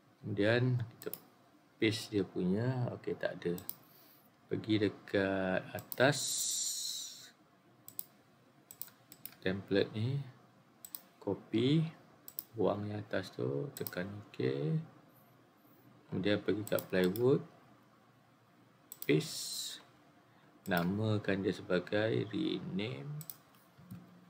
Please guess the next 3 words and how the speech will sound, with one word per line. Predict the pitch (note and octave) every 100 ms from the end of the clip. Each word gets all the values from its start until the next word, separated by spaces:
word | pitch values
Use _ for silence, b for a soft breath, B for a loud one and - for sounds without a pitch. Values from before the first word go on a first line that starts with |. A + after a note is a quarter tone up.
| - -
sketch | - - - B2 C#3 - - - - - - - - - - - - - - - - - - - - -
plywood. | G2 G#2 G2 G#2 - - - - - - - - - -
Okey. | - A#2+